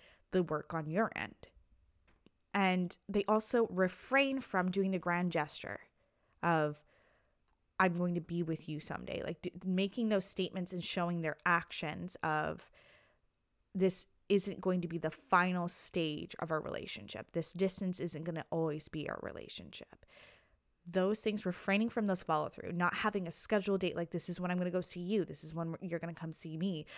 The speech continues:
These are the, the days that we have date nights. These are the things that we do every day to maintain our relationship."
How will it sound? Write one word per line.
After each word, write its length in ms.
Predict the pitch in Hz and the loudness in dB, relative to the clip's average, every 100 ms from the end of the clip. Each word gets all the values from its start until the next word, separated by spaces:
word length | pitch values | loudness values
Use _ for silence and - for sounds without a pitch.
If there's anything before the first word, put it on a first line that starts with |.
| - | -16
These 200 | - 165 | -8 -4
are 40 | 175 | 2
the, 240 | 175 165 - | 2 2 -6
the 240 | 185 180 | 0 2
days 300 | 180 185 180 | 2 0 0
that 160 | 165 175 | -2 -2
we 120 | 185 | -4
have 220 | 165 165 | -4 0
date 220 | 254 - | 2 2
nights. 300 | 180 160 - - - - | -2 -6 -8 -16 -18 -10
These 200 | 202 196 | -2 2
are 80 | 185 | 4
the 100 | 185 | 2
things 260 | 180 185 180 | 2 -2 0
that 100 | - | -2
we 80 | 185 | 0
do 180 | 175 - | -2 0
every 240 | 202 208 | 0 2
day 140 | 202 190 | 2 2
to 120 | 185 | 0
maintain 360 | 180 180 185 175 | -2 -4 -4 -2
our 80 | |
relationship." 600 | 165 170 170 - - 156 | 0 0 -2 -6 -8 -10